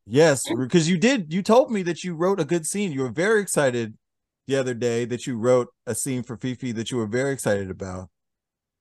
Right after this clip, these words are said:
Speaker 2: Yes, yes. Yeah, I, I, I,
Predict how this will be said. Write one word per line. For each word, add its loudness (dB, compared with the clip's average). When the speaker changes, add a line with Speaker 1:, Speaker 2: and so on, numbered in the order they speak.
Speaker 2:
Yes, 4
yes. 2
Yeah, 2
I, 4
I, 2
I, -4